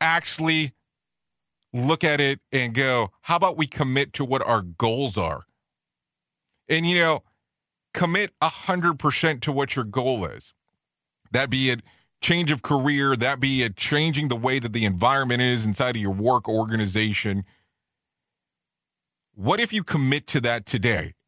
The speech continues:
with it even being a Monday? What if you decide with this commitment, even as good or as bad or as indifferent as things go, you remain humble?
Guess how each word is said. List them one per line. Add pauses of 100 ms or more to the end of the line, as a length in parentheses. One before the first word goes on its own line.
with
it
even
being
a
Monday? (4000)
What
if (480)
you
decide (120)
with
this
commitment, (140)
even
as
good
or
as
bad
or
as
indifferent
as
things
go, (160)
you
remain
humble?